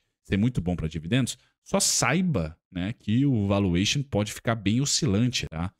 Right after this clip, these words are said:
E muito louco, porque tem esses não recorrentes. Então, dois mil e vinte e dois rolou uma venda de fazenda, o dividendo foi lá pra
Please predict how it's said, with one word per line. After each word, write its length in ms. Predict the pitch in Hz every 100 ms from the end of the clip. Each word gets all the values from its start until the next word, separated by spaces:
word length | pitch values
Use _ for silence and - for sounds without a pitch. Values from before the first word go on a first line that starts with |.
| _ -
E 120 | 90
muito 280 | 90 - 156
louco, 320 | 110 110 -
porque 220 | 131 -
tem 140 | 117 110
esses 240 | - 104
não 180 | 98 95
recorrentes. 680 | 98 - 110 76 71 -
Então, 220 | 78 95 107
dois 140 | 98
mil 80 | 101
e 40 |
vinte 140 | 98 92
e 40 |
dois 200 | 85 82
rolou 300 | 87 87 110
uma 160 | 101 85
venda 180 | 92
de 80 | 85
fazenda, 480 | - 80 107 127 90
o 200 | 98 131
dividendo 360 | 135 127 107 117
foi 140 | 113
lá 80 | 113
pra 180 | 147